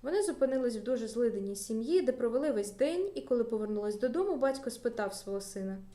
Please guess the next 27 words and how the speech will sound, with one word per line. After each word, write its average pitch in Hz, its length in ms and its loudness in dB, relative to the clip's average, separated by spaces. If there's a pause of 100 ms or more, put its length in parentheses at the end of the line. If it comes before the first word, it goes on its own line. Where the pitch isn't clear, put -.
(360)
«Чи 226 120 -6
сподобалась 254 560 -2
тобі 359 220 2
подорож?» 214 400 -2 (560)
«Це - 180 -8
було 254 240 -2
чудово, 302 720 2 (160)
тату!» 311 460 -2 (1080)
«Ти - 80 -10
побачив, 214 520 -2
як 277 180 -2
бідно 233 280 0
можуть 220 320 -2
жити 214 260 -2
люди?» — 185 380 -2
спитав 196 460 -8
батько. 185 380 -10 (280)
«Так». 208 360 -10 (1500)
«І 220 60 -12
чого 285 280 0
ти 311 100 -4
навчився, 294 600 -4
дивлячись 185 560 -4
на 196 100 -6
це?» 190 300 -8 (500)
Син - 260 -6
відповів: 208 500 -4